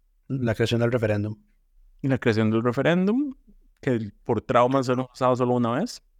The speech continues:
Speaker 1: ¿Por qué traumas? Estuvo, ah, por el T L C.
Speaker 2: Ajá. Por traumas nunca se volvió a
Speaker 1: No.
Speaker 2: utilizar.
Speaker 1: No, perdón, entonces me, no,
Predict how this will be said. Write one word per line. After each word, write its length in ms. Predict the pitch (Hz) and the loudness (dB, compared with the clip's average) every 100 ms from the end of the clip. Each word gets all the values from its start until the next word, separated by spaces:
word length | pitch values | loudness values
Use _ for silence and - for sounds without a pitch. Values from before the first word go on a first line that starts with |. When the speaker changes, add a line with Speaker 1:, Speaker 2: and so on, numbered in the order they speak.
| _ _ _ _ _ - - - - _ - | _ _ _ _ _ -20 -20 -20 -20 _ -10
Speaker 1:
¿Por 160 | 117 | -6
qué 100 | 139 | -4
traumas? 600 | - 175 208 123 92 - | 0 2 4 2 -2 -6
Estuvo, 840 | - - 131 156 139 110 98 98 - _ _ _ _ _ _ _ _ _ _ _ | -10 -4 2 4 4 2 -2 -6 -10 _ _ _ _ _ _ _ _ _ _ _
ah, 480 | 135 143 143 135 113 | 0 2 2 0 0
por 140 | 117 104 | 0 0
el 140 | 92 | 0
T 80 | 110 | -2
L 100 | 104 | -2
C. 160 | 98 90 _ _ _ _ - | -4 -10 _ _ _ _ -20
Speaker 2:
Ajá. 460 | - _ 156 233 _ _ _ _ - | -20 _ -20 -20 _ _ _ _ -6
Por 180 | 120 110 | -4 -2
traumas 400 | 113 113 117 127 | 0 2 2 2
nunca 260 | 135 131 120 | 0 -2 -4
se 80 | |
volvió 260 | 131 180 113 | 0 0 0
a 40 | |
Speaker 1:
No. 60 | 147 | 0
Speaker 2:
utilizar. 380 | 120 101 139 277 220 _ | 0 0 -4 -6 _ _
Speaker 1:
No, 220 | 135 131 | 0 0
perdón, 320 | 123 120 131 | 0 0 0
entonces 400 | 117 117 120 - | 0 0 -2 -2
me, 140 | 135 123 - | -4 -4 -2
no, 180 | 123 | -4